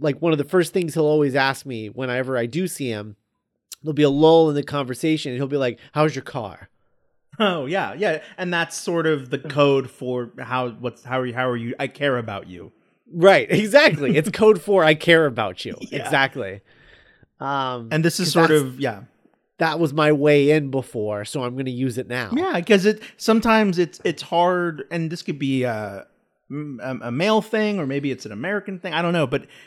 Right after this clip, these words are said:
Speaker 2: it, it's, it sometimes is difficult to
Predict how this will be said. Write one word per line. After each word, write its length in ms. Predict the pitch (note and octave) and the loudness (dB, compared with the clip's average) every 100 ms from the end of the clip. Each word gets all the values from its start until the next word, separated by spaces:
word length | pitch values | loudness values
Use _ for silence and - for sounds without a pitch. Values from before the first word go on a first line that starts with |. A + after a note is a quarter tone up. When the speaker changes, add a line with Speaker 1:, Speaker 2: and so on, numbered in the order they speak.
| _ - | _ -2
Speaker 2:
it, 180 | E3 - | 0 2
it's, 480 | F3 E3 - - - _ _ _ - | 0 0 -6 -18 -20 _ _ _ 0
it 160 | F3 | 0
sometimes 420 | - G3 G3+ G3+ E3 | 2 0 2 2 2
is 160 | D#3 | 0
difficult 840 | C#3 E3 E3 E3+ D#3 C#3 C3+ - - | 0 -2 -2 -6 -2 -2 -2 -8 -12
to 560 | - C3 B2+ B2 B2 | -6 -4 -2 -4 -6